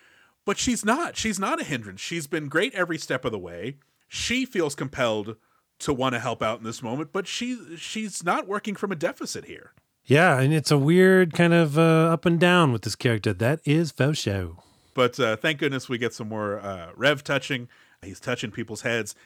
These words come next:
Speaker 1: He's touching people's faces. Just really having a, a, a buffet.
Speaker 2: Missus Rosen,
Speaker 1: Everybody's
Speaker 2: Susan, calm down. Put my hands in your mouth.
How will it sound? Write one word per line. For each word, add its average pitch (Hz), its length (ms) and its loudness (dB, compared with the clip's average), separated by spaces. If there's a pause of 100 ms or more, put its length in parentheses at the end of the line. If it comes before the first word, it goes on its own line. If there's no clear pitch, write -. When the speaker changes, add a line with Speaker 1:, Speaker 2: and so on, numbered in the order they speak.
Speaker 1:
He's 110 180 -10
touching 117 260 -6
people's 104 300 -12
faces. 117 640 -6 (260)
Just 120 220 -14
really 175 200 2
having 135 240 2
a, 117 40 0
a, 104 400 -2
a 101 60 -10
buffet. 104 500 -6
Speaker 2:
Missus 135 260 4
Rosen, 131 280 4
Speaker 1:
Everybody's 120 100 -2
Speaker 2:
Susan, 120 340 4
calm 151 240 4
down. 127 220 4
Put 165 140 0
my 165 120 6
hands 147 240 6
in 131 80 2
your 117 80 2
mouth. 90 460 -6